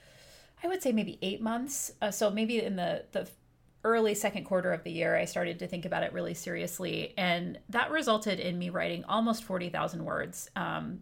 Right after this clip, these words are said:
of a coach training manual. So that was kind of, like, my book project for the year that was unexpected. Um, so that, I think, kind of tied in with my reading and research, because I was doing quite a bit around that. Um,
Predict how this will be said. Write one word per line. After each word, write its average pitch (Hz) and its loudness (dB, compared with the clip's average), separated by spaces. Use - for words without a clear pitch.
of 180 2
a 175 0
coach 175 -8
training 160 -6
manual. - -6
So 214 -2
that 226 2
was 196 4
kind 202 -2
of, 196 -4
like, 196 -4
my 196 -4
book 190 -8
project 196 -4
for - -10
the 190 -8
year 185 0
that 180 0
was 170 -4
unexpected. 170 -6
Um, 170 2
so - 0
that, 247 6
I 220 8
think, 214 0
kind 202 0
of 185 -2
tied 180 -2
in 175 0
with 170 -6
my 165 -2
reading 165 -4
and 165 -8
research, 165 -6
because 170 -6
I - -4
was 175 -8
doing - -8
quite - -10
a - -10
bit - -10
around - -8
that. - -6
Um, 190 4